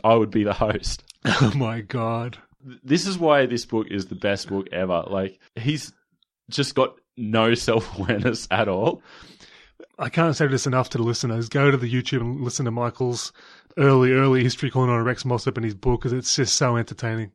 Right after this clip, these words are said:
Speaker 1: And, and it sounds like we're bagging Rex here, but, like, I, I legitimately love Rex
Speaker 2: Well,
Speaker 1: Mossop.
Speaker 2: but that, that quote there is why he is beloved, because he's angry because he, he,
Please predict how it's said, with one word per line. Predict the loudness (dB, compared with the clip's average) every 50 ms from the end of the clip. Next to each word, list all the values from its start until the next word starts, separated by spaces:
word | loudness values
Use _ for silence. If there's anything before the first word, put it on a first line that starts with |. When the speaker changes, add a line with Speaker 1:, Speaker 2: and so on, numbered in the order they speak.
| _ -4 -2
Speaker 1:
And, | -2 -2 2
and | 2 2 2
it | 2
sounds | 0 2 2 4 2 2 2
like | 0 0 4
we're | 4 2 2
bagging | 4 2 0 0 0 -2 -2 -4
Rex | -4 -2 -4 -4 -6 -6
here, | -6 -4 -4 -4 -4
but, | -2 -4 -4 -2 0
like, | 0 -2 -2 -2 -6 -14 _ -2
I, | 0 0 2 4
I | 4 4
legitimately | 4 4 2 0 -2 -2 -6 -4 -4 -4 -8 -8 -10 -10 -8
love | -8 -6 -4 -2 -2 -2 -2 -4 -4 -6
Rex | -6 -6 -6 -8 -6
Speaker 2:
Well, | -2 4 4
Speaker 1:
Mossop. | 4 4 2 -2 -2
Speaker 2:
but | 0
that, | 2 2 0 0 2
that | 0 0 0 0 -2
quote | 0 2 2 2 2
there | 0 0 0 0
is | 0 -2 -2 -2
why | 0 2 2 2 2 0 -4 -8 _ _ _ -6
he | -4 0 0 2 2
is | 2 2 0
beloved, | -2 -2 0 2 4 2 2 2
because | -2 -6 -2 0 0 0 0 -2 -6 -8 -10 -12 _ -16
he's | -6 0 2 2 2 4
angry | 2 0 2 2 2 2
because | 2 0 -2 0 0 0 0 -2 -8 -8 -4
he, | -4 -4 -4 -2
he, | -6 -6 -6